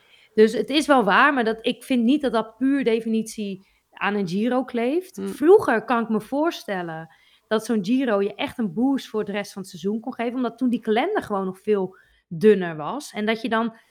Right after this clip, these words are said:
Speaker 1: een tiendaagse etappekoers kon rijden.
Speaker 2: Ja.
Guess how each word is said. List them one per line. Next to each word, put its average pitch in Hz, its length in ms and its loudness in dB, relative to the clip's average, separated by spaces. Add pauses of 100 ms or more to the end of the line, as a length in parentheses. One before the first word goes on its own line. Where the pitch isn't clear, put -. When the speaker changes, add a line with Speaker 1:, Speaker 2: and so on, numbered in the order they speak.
(160)
Speaker 1:
een 220 280 -2 (120)
tiendaagse 247 680 2
etappekoers 294 640 -2
kon 285 180 -4
rijden. 262 520 -4
Speaker 2:
Ja. 196 260 -4